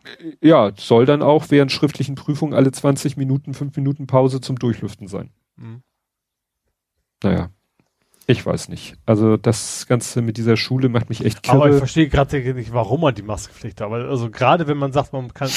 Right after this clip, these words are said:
Speaker 2: muss eh nur ein, zwei Stunden sitzen, dann ist es
Speaker 1: Ja.
Speaker 2: doch, doch eher noch, äh, erträglich, als wenn man da jetzt acht Stunden sitzt.
Speaker 1: Ja. Vor allen Dingen, wenn ich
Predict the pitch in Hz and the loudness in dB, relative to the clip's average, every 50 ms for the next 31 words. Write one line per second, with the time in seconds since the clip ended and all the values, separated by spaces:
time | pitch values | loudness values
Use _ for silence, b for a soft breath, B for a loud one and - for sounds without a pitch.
0 | 139 139 139 120 - 131 151 170 170 160 117 110 123 123 - - 117 107 - - | -2 -2 -2 -2 -2 -2 -2 0 0 0 -2 -2 -4 -6 -6 -8 -10 -10 -10 -12
1 | 120 117 104 98 113 107 - - - 135 - b b b b b b b b b | -14 -14 -12 -12 -12 -12 -12 -14 -16 -16 -18 b b b b b b b b b
2 | - 113 123 123 117 135 131 113 - 240 269 - - - - - _ _ _ _ | -8 -6 -6 -4 -4 -6 -6 0 2 2 2 2 -2 -10 -20 -20 _ _ _ _
3 | _ - 131 117 - - _ _ _ - 107 95 - _ - 156 151 156 165 170 | _ -8 -8 -8 -8 -14 _ _ _ -16 -14 -14 -14 _ 0 2 4 4 4 4
4 | 165 165 151 - - - - - 151 147 143 143 143 - - _ _ _ - 156 | 4 0 -2 -2 -8 -12 -6 -2 0 0 0 -2 -4 -8 -14 _ _ _ -6 -6
5 | - - - 160 160 165 - - 147 160 147 - - 147 147 147 143 139 143 139 | -6 -4 -2 -2 -2 -2 -2 -6 -6 -6 -6 -6 -8 -6 -6 -6 -2 -2 -2 0
6 | 143 143 139 - - - 123 - - - 180 151 120 101 95 98 95 - - - | 0 -2 -4 -6 -8 -12 -12 -10 -8 -8 -8 -8 -8 -10 -12 -12 -14 -14 -18 -20
7 | - _ _ _ _ - 156 190 175 117 - _ _ _ _ _ _ _ _ _ | -20 _ _ _ _ 0 2 4 4 2 0 _ _ _ _ _ _ _ _ _
8 | _ _ _ _ _ _ _ _ _ _ _ _ _ _ _ _ _ _ _ _ | _ _ _ _ _ _ _ _ _ _ _ _ _ _ _ _ _ _ _ _
9 | _ _ - 135 135 131 127 131 123 127 127 - - | _ _ 2 2 2 2 0 0 0 0 -4 -6 -12